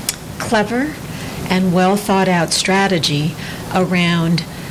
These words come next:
how to make this palatable so that people understand, "Wow, when I see that I'm performing and, and, and doing these things, um, this is feedback, and feedback is good,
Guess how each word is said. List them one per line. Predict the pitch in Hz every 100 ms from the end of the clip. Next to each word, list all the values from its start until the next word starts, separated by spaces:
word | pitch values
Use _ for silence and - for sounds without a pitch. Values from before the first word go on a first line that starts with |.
| - -
how | - 226 240
to | 269
make | 233 202 190 190 -
this | 170 160 156 - - - - - - -
palatable | - 226 208 180 147 - 175
so | - 196 180 180
that | 175 170
people | - 247 254 254
understand, | 226 214 180 - - 202 190 170 175 - - - -
"Wow, | 214 233 180
when | 170 165
I | 196
see | 240 - - 226
that | 214 175 - - - - -
I'm | 196 214 226
performing | - 190 - 202 208 196 185 165
and, | 160 165 -
and, | 165 165 160 156
and | - 165 156
doing | 202 220 190
these | 165 151
things, | - 277 220 160 156 156 - - - - - -
um, | 185 175 165 165 170 165 160
this | 208 277
is | -
feedback, | - 302 190 156 139 170
and | 165
feedback | 156 190 185 214 247
is | 240
good, | - 196 190 190